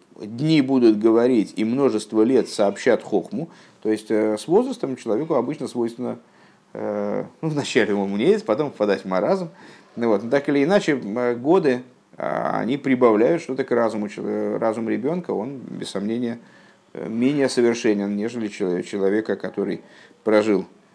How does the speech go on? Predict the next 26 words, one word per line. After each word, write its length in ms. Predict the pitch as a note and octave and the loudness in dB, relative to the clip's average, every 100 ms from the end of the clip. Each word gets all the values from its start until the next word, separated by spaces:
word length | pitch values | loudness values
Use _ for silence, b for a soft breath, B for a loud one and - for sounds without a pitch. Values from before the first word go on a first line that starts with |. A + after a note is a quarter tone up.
| _ | _
долгую 480 | G#2+ A#2 G#2+ G#2+ G#2+ | 0 2 4 4 2
жизнь 340 | B2+ G3 E3 B2+ | 2 0 -2 -2
и 100 | A2 | -2
прожил 420 | G#2+ G#2 B2 A#2+ | -2 -2 -2 -2
её 300 | G#2+ A2 A2+ | 0 0 0
не 220 | A2 G#2+ | -2 -4
как 240 | G#2 G#2 | -4 -4
полено, 760 | - A2 D3+ C3 G#2 G#2 G#2+ G#2+ | -2 0 0 -4 -6 -6 -8 -10
а 80 | G2+ | -10
всё-таки 300 | - G#2 G#2 | -8 -8 -8
пытаясь 500 | - G#2+ G#2+ G2+ - - b b b b | -8 -4 -2 -4 -6 -20 b b b b
что-то, 400 | - A2+ G#2 G2+ - | -6 -2 0 0 -2
что-то 280 | - A2+ G2 | -4 -2 0
осознавать 500 | G#2 A2 A2+ A#2 G#2 | 0 -2 0 2 2
вокруг 260 | G2+ G#2 G2 | 2 -4 -6
себя 300 | G#2+ A#2 C3 | -4 0 0
и 220 | A2 G#2 - | 0 -2 -6
ра-, 320 | - A2+ G2 G2+ | -8 -6 -4 -4
разбираться 540 | G#2 G#2 A2+ A2 G2 | -4 0 2 4 0
с 60 | - | -4
тем, 280 | G2+ F#2 F2+ | -6 -6 -8
с 60 | |
тем, 200 | - G2 | -8 -8
что 120 | G2+ G2 | -6 -6
такое 320 | F#2 G2+ F#2+ | -2 0 -2
жизнь. 260 | G2 E2+ | -4 -14